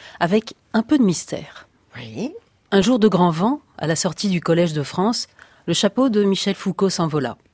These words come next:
Speaker 1: <laughs> Frédéric Mitterrand, qui passait par là, poursuivit le fuyard, le chapeau donc, trébucha et s'étala de tout son long. Personne n'en sut jamais rien, sauf W, qui m'amena le lendemain sur les lieux et me dit « Regarde ».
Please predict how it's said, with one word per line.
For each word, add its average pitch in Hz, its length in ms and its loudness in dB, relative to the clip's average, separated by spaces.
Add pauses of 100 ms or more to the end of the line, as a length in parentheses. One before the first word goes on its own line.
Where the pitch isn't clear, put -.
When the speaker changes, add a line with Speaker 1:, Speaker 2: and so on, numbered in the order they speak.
(140)
Speaker 1:
<laughs> - 520 -18
Frédéric 202 400 2
Mitterrand, 180 420 2
qui - 240 -8
passait 170 320 0
par 147 160 -2
là, 214 160 2
poursuivit 190 520 0
le 170 100 2
fuyard, 165 640 -4 (260)
le - 60 -12
chapeau 151 340 -6
donc, 208 220 -4 (280)
trébucha 240 540 2
et 202 60 2
s'étala 175 420 0
de 160 80 -2
tout 190 200 -4
son 156 200 0
long. 135 220 -2 (560)
Personne 233 500 2
n'en 160 120 -2
sut 165 200 -6
jamais 185 300 0
rien, 151 360 -4 (340)
sauf - 340 0
W, 180 680 0 (340)
qui 175 120 -6
m'amena 180 360 2
le 143 80 -2
lendemain 185 440 2
sur 156 200 -6
les 151 100 0
lieux 170 240 2
et 175 60 4
me 160 120 2
dit « 185 360 -4
Regarde ». 135 600 -4